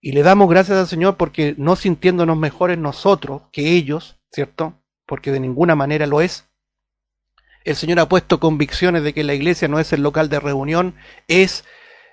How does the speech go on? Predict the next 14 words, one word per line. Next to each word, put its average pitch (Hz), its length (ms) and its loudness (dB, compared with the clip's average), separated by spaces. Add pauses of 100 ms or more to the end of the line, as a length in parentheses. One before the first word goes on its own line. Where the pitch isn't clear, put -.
(180)
l-, 160 260 0
la 160 280 2
composición 160 920 4
de 185 140 6
cada 240 380 8
uno 254 320 6
de 220 100 6
los 208 120 2
creyentes, 190 680 2
las 156 140 -4
piedras 180 480 2
vivas 175 580 2
que 170 160 -2
constituyen 180 1040 2